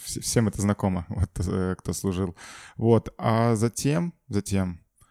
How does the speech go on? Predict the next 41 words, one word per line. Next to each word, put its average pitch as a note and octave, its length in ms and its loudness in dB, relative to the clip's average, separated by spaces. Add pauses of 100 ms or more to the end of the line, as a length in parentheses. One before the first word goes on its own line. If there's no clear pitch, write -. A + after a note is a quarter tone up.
(220)
а, - 360 -6
когда G2 300 0
я, G#2 320 4
в - 100 -12
принципе, G#2+ 440 -2
осознал, G2 420 -2
что, F2 560 -6
ну, G#2 120 -6
когда F2+ 260 -6
нас F2 160 -10
уже F2+ 160 -4 (420)
везли F#2 280 -4
в F2+ 80 -2
уазике C3 480 -2 (120)
в - 40 -20
часть, - 440 -6
я G2 140 -4
уже F#2 200 -2
осознал, G2 400 -2
что - 180 -8
я F#2 100 -2
еду F#2 300 -4
с - 140 -8
этим F#2+ 180 -6
другом, C3 320 -4
с - 80 -12
которым, - 360 -10
в - 20 -20
принципе, - 460 -8
ну, F#2+ 160 -8
довольно F#2+ 300 -4
близко G2 340 -4
знаком. F#2 440 -6 (300)
То - 80 -12
есть - 140 -10
мне G2+ 100 -2
уже G#2 180 -2
было G2 220 -4
как F#2+ 240 -10
бы, F#2 140 -6
ну, E2+ 200 -8